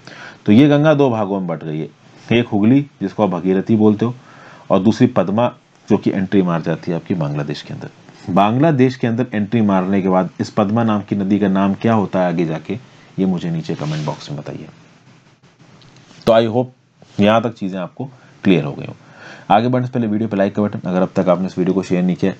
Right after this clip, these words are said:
इस channel को share और subscribe नहीं किया, definitely कर दीजिए।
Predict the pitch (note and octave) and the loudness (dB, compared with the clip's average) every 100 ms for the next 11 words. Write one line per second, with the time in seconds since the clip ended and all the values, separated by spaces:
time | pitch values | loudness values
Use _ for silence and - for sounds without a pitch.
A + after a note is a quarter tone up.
0 | _ - - A2+ A2+ G2+ G2 G2+ G2+ G2 | _ -20 -2 0 2 2 2 2 0 2
1 | F#2+ F#2+ - F2+ - F#2+ F#2+ F#2+ F2+ G2+ | 2 0 -6 -8 -2 0 2 0 0 -2
2 | F#2+ E2+ F#2+ - F#2 F2+ F2+ G2 | -2 -4 -6 -4 -4 -2 -2 -4